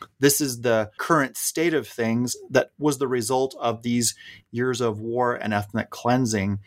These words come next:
Those refugees, many of whom in the first group got temporary protection in E U states,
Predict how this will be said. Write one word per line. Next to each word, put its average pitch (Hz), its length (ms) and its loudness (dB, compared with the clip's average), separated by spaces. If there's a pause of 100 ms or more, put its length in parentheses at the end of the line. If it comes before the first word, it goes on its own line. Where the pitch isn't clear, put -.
(340)
Those 139 260 -4
refugees, 135 800 0
many 139 400 0
of 123 140 0
whom 139 180 -2
in 120 60 0
the 117 60 -2
first 123 340 -2
group 123 240 -2
got - 240 -2
temporary 113 420 2
protection 139 680 -2 (400)
in 131 120 0
E 131 120 -2
U 131 200 0
states, - 640 -2